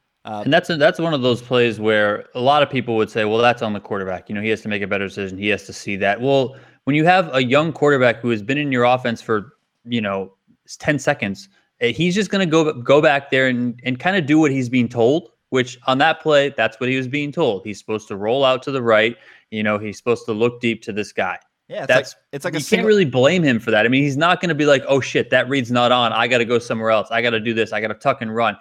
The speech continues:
Speaker 2: He's not to that level yet, especially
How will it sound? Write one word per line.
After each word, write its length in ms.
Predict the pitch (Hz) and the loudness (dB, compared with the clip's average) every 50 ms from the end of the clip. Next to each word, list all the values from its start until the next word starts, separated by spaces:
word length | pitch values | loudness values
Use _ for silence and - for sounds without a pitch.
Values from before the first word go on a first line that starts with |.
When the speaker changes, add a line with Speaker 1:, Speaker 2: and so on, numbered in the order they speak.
| _ - _ 127 | _ -20 _ -12
Speaker 2:
He's 200 | 123 151 135 131 | -10 -8 -4 -2
not 180 | 156 175 165 - | -2 -2 -2 -4
to 100 | - 151 | -4 0
that 200 | 151 143 123 117 | 2 2 2 2
level 240 | 123 131 143 156 165 | 0 0 0 0 -2
yet, 260 | 156 165 175 170 - | -2 -2 -2 -2 -4
especially 800 | 127 - - - - 170 165 - - 165 147 151 147 139 135 | -8 -12 -8 -2 0 0 0 -2 -6 -6 -4 -2 -4 -4 -6